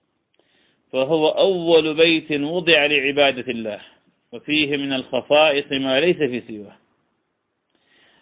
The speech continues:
ذكر الله وجوب الحج بأوكد ألفاظ الوجوب، تأكيدا لوجوبه. إذن هو الفريضة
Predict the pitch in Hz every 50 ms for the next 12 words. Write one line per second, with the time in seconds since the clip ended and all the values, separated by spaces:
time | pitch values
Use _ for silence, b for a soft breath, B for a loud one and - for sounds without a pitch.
0 | _ _ - 147 190 190 185 190 175 165 165 160 165 175 180 175 165 165 156 151
1 | 147 160 156 143 143 139 - - 156 156 147 131 - - _ _ _ _ 147 147
2 | 139 - - 160 180 185 170 165 165 - 151 147 139 139 113 90 127 127 123 123
3 | - 147 143 151 156 160 160 147 147 143 139 131 123 123 117 120 123 123 120 110
4 | 98 - _ _ _ _ - - 139 - - _ - _ - 160 170 180 180 175
5 | 165 180 190 208 208 190 208 _ _ _ _ - 151 160 160 151 143 151 139 117
6 | 107 104 - _ _ _ _ _ _ _ _ _ _ _ - 160 156 156 151 151
7 | 147 139 - - 139 135 151 160 160 151 170 175 -